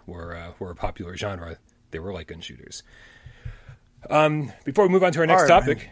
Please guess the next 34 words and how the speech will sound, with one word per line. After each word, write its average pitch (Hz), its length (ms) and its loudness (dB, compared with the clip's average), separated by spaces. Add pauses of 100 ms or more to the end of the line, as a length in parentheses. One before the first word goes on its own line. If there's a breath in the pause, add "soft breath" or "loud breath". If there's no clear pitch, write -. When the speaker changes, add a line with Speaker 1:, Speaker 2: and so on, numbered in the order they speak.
Speaker 2:
man. - 160 -14
Speaker 1:
Genetic 156 380 -2
B, 165 140 -4
the 110 200 -10 (100)
abbreviated 123 600 -6
game 104 220 -6
cat 110 200 0
with 101 100 -12
the - 40 -20
five 113 180 -4
dollar 107 220 -4
tip, 165 160 -6
says, 127 240 -2
"A 262 140 6
J, 170 340 4 (140)
Wanderer 226 480 4
movement 202 340 2
is 175 220 0
much 180 280 6
improved. 214 600 0 (160 soft breath)
Now 151 180 2
we 175 120 -2
just 156 180 -4
need 160 100 0
Speaker 2:
Yes. 269 160 6
Speaker 1:
faster 208 320 4
turn 190 420 2 (160 soft breath)
and 131 160 0
move 190 200 2
speed 147 240 0
that's 131 200 0
tilt - 360 -4
graduated." 120 600 2
Speaker 2:
<laughs> 226 140 2